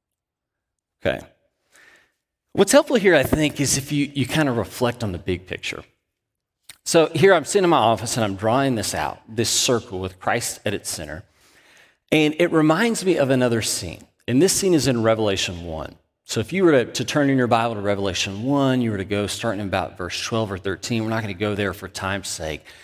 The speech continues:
But you see this picture. Does anybody remember the picture that Revelation starts with? So John is caught up into this vision. And it's a vision of eternity, but really it's a vision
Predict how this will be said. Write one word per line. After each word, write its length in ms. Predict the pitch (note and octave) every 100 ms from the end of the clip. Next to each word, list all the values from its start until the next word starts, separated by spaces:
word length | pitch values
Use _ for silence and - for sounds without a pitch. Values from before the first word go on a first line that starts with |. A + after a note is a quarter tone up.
| - - _
But 80 | C#3
you 180 | A#2+ B2
see 340 | - - G3+
this 220 | C3+ A#2
picture. 560 | - - - - - -
Does 140 | F#2+
anybody 220 | G3 A#3 G#3+
remember 360 | D#3+ C3 D3
the 80 | A2
picture 420 | - C3+ - C3+
that 120 | A2+
Revelation 580 | F2+ G#2+ A2+ A2 - F2+
starts 420 | - E2+ E2+ -
with? 220 | G2 F#2 - - - - -
So 220 | - B2+
John 400 | G#2+ C3 E3 C#3+
is 160 | G2+ - -
caught 320 | - D3 D3+
up 180 | D3+ B2+
into 160 | A2 F#2+
this 300 | F#2 F2+ G2+
vision. 600 | G2 A#2 F2 C#2+ - - _ -
And 80 | B2+
it's 120 | D#3
a 40 |
vision 280 | C#3+ D3+ C#3
of 100 | G#2
eternity, 680 | E2+ - C3+ C#3+ D#3 - G3
but 340 | D3 C#3 -
really 220 | D#4+ D#4+ F3
it's 140 | -
a 60 | B2+
vision 380 | C#3+ C3 C#3